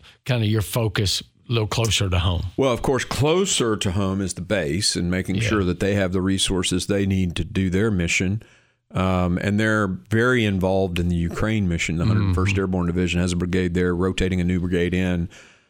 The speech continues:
Speaker 2: uh, doing that mission in, I think, Poland, uh, maybe Czechoslovakia and Romania, too. They're s-, they're sort of spread out, but, eh, making sure those guys, things like barracks, things like,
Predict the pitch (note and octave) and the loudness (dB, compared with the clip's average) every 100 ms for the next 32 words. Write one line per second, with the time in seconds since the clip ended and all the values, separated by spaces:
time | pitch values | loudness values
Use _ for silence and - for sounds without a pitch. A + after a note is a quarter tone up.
0 | _ - F2 F2+ E2 G2 F#2+ F#2 E2+ E2+ | _ -4 0 0 0 0 0 0 0 0
1 | F2 - F#2 F2 - F2 E2+ E2 E2 E2 | 0 0 0 0 -2 0 0 0 0 -2
2 | F#2 - F#2+ F2 E2+ F2 F2+ - _ _ | -2 0 0 0 0 -2 -4 -10 _ _
3 | _ - F#2 F#2 F2 F2 E2+ F#2 F2+ - | _ -6 -2 0 2 0 0 0 0 -2
4 | F#2 F#2 F#2 F2+ E2+ - F2+ E2+ E2+ E2+ | -2 -4 -2 -2 -2 0 0 0 0 0
5 | F2 F2 E2 - F#2 F2 F2+ - - F#2 | 0 0 0 0 0 0 0 -2 -4 -4
6 | - G2+ F2+ - F#2+ F2+ F2+ F2+ F2 F2 | -2 -2 -2 -2 -2 0 0 0 -2 -2
7 | E2+ - - G2+ - A2 G#2+ F#2 A2 G2 | -4 -4 -6 -4 -2 -2 -2 -2 0 0
8 | G2 G2 F#2 F2+ A2+ G2+ G2+ F#2 - E2 | 0 0 0 0 -2 -2 -2 -4 -4 -2
9 | E2 E2+ - - F#2 F2 E2+ F2 - | -2 -2 -4 -4 -2 0 0 -2 -6